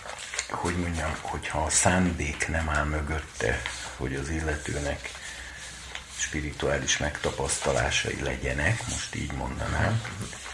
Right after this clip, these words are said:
az akkor az, az én szellemi életemet képes lenne megmérgezni. Mert te az egyszerűen itt az, az, hogy az én szándékom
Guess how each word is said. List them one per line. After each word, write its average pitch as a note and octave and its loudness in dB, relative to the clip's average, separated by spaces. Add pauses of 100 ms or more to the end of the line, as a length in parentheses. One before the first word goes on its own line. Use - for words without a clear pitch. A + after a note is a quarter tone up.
(600)
az D#2+ 0
akkor - 0
az, D2+ 0
az D2 -2
én D#2+ 2
szellemi D2+ 2
életemet C2+ -2
képes - 2
lenne A#1 -2
megmérgezni. - -4 (400)
Mert C#2 -4
te D#2+ 0
az D2 2
egyszerűen D#2 0
itt - -6
az, - 0
az, - 0
hogy D2+ -2
az D2 -2
én C#2+ 0
szándékom - 2